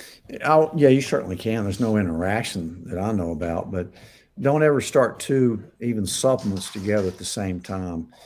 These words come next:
start one first and, you know, a few days later, if you need to add the other one, do that. Just try not to start 'em at the same time,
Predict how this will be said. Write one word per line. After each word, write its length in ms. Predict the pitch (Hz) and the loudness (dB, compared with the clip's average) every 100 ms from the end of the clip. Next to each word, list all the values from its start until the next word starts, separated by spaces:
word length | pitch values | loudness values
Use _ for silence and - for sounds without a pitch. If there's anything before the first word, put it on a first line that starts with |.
| - - _ - | -18 -20 _ -18
start 400 | - 139 117 104 | -4 0 0 0
one 320 | 110 117 101 | -2 -2 -4
first 520 | - 113 101 95 - | -4 -2 0 -2 -8
and, 260 | 90 87 104 | -10 -10 -8
you 60 | |
know, 160 | 95 87 | -6 -8
a 80 | 85 | -10
few 260 | - 123 | -10 -6
days 320 | 110 101 95 101 | -2 -2 -2 -4
later, 420 | 101 107 98 90 | -2 0 -2 -4
if 140 | 87 | -8
you 80 | 90 | -8
need 220 | 92 95 | -6 -6
to 160 | - - | -8 -8
add 200 | 92 82 | -6 -6
the 140 | 87 | -6
other 160 | 87 87 | -6 -6
one, 160 | 82 85 | -8 -8
do 160 | 87 | -8
that. 240 | 87 82 - | -6 -8 -10
Just 220 | 110 - | -12 -12
try 220 | 120 110 | -8 -8
not 160 | 95 - | -8 -10
to 60 | |
start 300 | - 104 92 | -12 -6 -6
'em 80 | 85 | -6
at 80 | 82 | -10
the 60 | |
same 320 | - - 87 - | -12 -12 -12 -12
time, 400 | 87 87 - | -14 -14 -16